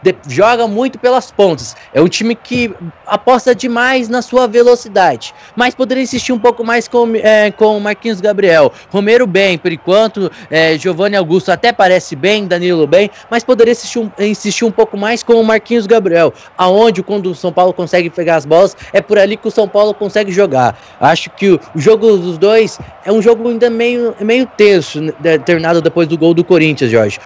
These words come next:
O jogo cai um pouco, não temos nenhuma chance de gols depois do primeiro, depois do gol de empate do Corinthians. Não tivemos nenhuma grande chance no chute a alvo,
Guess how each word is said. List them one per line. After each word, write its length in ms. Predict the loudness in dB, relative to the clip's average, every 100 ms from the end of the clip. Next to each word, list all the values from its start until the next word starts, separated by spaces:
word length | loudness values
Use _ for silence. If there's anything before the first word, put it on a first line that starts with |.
| -10
O 80 | -2
jogo 260 | 2 2 0
cai 320 | -2 0 0
um 100 | 0
pouco, 420 | 0 2 2 2 -10 -20 -6
não 220 | -2 0
temos 360 | 2 0 0 -4
nenhuma 480 | -2 0 0 -2
chance 340 | -2 0 0 -2
de 140 | -6
gols 220 | 0 0
depois 240 | 0 -2 -2
do 60 |
primeiro, 320 | -2 -2 -2 -2
depois 400 | -8 -4 2 2
do 160 | 4 2
gol 180 | 4 2
de 120 | 2
empate 260 | -2 -2 -4
do 40 |
Corinthians. 360 | -8 -8 -10 -18 -20 -4
Não 100 | -2
tivemos 360 | 0 0 0 0
nenhuma 400 | 2 2 2 0
grande 340 | 2 0 0
chance 520 | -4 0 2 2 -4 -14 -18 -4
no 100 | -4
chute 400 | -2 -4 -6 -8 0
a 80 | 2
alvo, 380 | 4 4 2